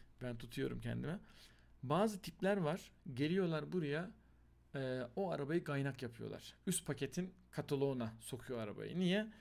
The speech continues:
İşte bir tane dikkatsiz bir arkadaş gelir de acaba arabayı ona kitler miyim diye düşünüyor. Bu bilinçli yapan, e, hırsız. Buna hırsız diyebilirsiniz arkadaşlar bilinçli yapıyorsa.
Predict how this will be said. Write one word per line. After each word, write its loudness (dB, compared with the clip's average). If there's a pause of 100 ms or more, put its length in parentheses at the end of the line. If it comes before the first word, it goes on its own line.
(360)
İşte 0
bir 0
tane 8 (640)
dikkatsiz 0
bir 4
arkadaş 2
gelir 8
de 4 (380)
acaba 2
arabayı 6
ona 2
kitler 4
miyim 0 (180)
diye 0
düşünüyor. -2
Bu 0 (720)
bilinçli 2
yapan, 4 (680)
e, -2 (400)
hırsız. 0
Buna -4
hırsız -2
diyebilirsiniz -2
arkadaşlar -4
bilinçli -4
yapıyorsa. -4